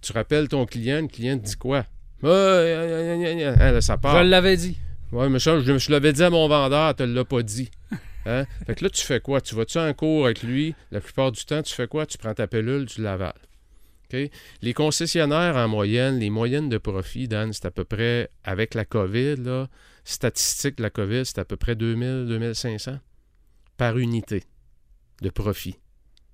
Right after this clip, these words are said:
Speaker 2: OK.
Speaker 1: Donc, si le monde, il dit, « Ah, écoute, il vend ça bien trop cher », non. Les moyennes sont là. Les moyennes ne mentent pas.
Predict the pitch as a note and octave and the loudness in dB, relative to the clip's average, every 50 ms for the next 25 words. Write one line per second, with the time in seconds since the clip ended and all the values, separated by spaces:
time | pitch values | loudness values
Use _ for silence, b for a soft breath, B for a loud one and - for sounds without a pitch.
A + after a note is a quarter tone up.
0 | _ _ _ _ _ _ _ _ B2 A2+ - - A#2+ A2+ _ - _ - - A2+ | _ _ _ _ _ _ _ _ -18 -18 -16 -16 -20 -20 _ -20 _ -6 -2 -2
1 | A#2 A#2+ A2+ - b b b b b b b b - - - A2+ G#2+ A#2+ C3 C3+ | -2 -2 -2 -8 b b b b b b b b -8 -6 -4 -2 0 2 2 4
2 | C#3+ C3+ A2+ G#2 G2 G#2+ A#2 A#2+ A2 A#2+ A#2 G2 - B2 A2 - G#2 F#2+ G#2+ G2+ | 4 2 2 0 -2 0 0 2 4 4 2 2 0 -2 -2 -2 -4 -4 -4 -4
3 | F#2 - B2+ A#2+ A2+ G#2+ G#2+ - - F#2 F#2 F#2+ - A#2+ A#2+ A2 G2 G#2 G#2+ G2+ | -4 -4 -4 -4 -2 -4 -4 -6 -8 -8 -8 -6 -4 -4 -4 -4 -4 -4 -4 -6
4 | G2 - _ _ - G#2 G2+ G#2 G#2+ A2 A2 A2 B2 B2+ C3 B2 A2 - - A2+ | -6 -10 _ _ -10 -6 -4 -2 -2 -2 0 0 0 -2 -2 -4 -6 -6 -6 -6
5 | G#2+ G#2 G#2 G#2+ F#2+ F2 F#2 F#2 F#2+ G#2 A2 A#2 B2 C3 C#3 C#3 B2+ A#2+ A#2 A2+ | -6 -4 -4 -4 -4 -4 -4 -4 -4 -4 -4 -2 -2 -2 -2 -2 -2 -2 -2 -2
6 | A#2 A#2 A2+ G#2 G2 - A2+ G#2 | -2 -2 -2 -4 -4 -6 -6 -6